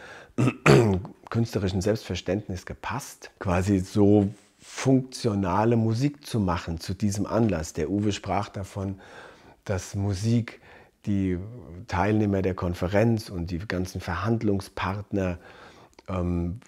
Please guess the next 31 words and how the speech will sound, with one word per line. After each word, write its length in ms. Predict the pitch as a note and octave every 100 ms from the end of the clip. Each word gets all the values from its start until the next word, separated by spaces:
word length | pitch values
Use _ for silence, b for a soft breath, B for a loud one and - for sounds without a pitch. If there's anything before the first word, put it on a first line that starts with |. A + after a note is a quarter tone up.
| -
entspannen 720 | G#2 F#2 - - G2+ A2 G#2+
könnte, 800 | - G#2 G2 F#2+ F#2+ F#2 F#2 F#2+ A2 D#3+ -
zur 220 | - A2
Ruhe 300 | G#2 A#2 A#2+
bringen 480 | G#2+ G#2+ G2+ G2+ G2+
könnte, 720 | - G2 G2 G2 G2 F2+ F#2 A#2 -
denen 340 | F#2+ F#2 F#2+
nach 240 | F#2 F#2 F#2+
all 180 | F2+ G2
den 220 | G2 F2+
erschöpften, 920 | F2+ - A2+ A2+ - - G2+ F#2 F2 B B B B -
äh, 160 | F2+ F2+
nach 220 | F#2 F2+
den, 360 | - F2 E2+ E2
den, 200 | E2+ E2+
den 220 | F2 E2+
anstrengenden 800 | F2 A2 F#2+ - G2 F#2+ F#2 E2+
Verhandlungen 800 | E2 D#2+ G2 A2 G#2+ G2 F2 B B B -
vielleicht 380 | G2 F2+ F2+ -
die 60 |
Möglichkeit 720 | G2 G2+ - F#2+ - F2 E2+
gibt, 320 | F#2+ - - B B B -
zu 140 | A2+
entspannen 840 | G2 G2 - - G#2 A2 G#2+ G#2 G2+
und 420 | - F2 F2 G2
wieder 220 | F2+ F#2+
klar 300 | - G#2 G#2
im 140 | G#2+
Kopf 320 | - G#2 - -
zu 220 | - G2
werden. 400 | F2 F2 F2